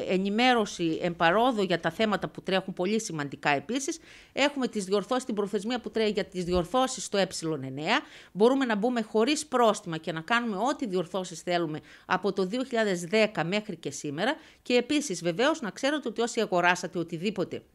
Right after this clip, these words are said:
και είχατε οποιαδήποτε αλλαγή στα περιουσιακά σας αγαθά μέσα στο είκοσι, μέχρι το Μάιο του είκοσι ένα τρέχει αυτή η προθεσμία χωρίς πρόστιμα,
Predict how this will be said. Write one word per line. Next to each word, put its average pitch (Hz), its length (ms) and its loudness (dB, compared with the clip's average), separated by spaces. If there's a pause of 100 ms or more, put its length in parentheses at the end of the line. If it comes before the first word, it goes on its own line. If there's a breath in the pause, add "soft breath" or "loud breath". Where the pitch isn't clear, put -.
(1120 loud breath)
και 220 120 2
είχατε 240 300 2
οποιαδήποτε 185 720 0
αλλαγή 170 580 4
στα 175 160 -6
περιουσιακά 180 580 -2
σας 202 160 -8
αγαθά 175 300 0
μέσα 247 360 0
στο 143 200 -6
είκοσι, 190 420 -2 (280 loud breath)
μέχρι 254 340 0
το 202 140 -2
Μάιο 233 500 4
του 165 120 -2
είκοσι 156 360 -6
ένα 180 300 -2 (240 loud breath)
τρέχει 285 460 2
αυτή 226 200 -4
η 233 100 0
προθεσμία 175 800 -4
χωρίς 254 320 -2
πρόστιμα, 240 460 -4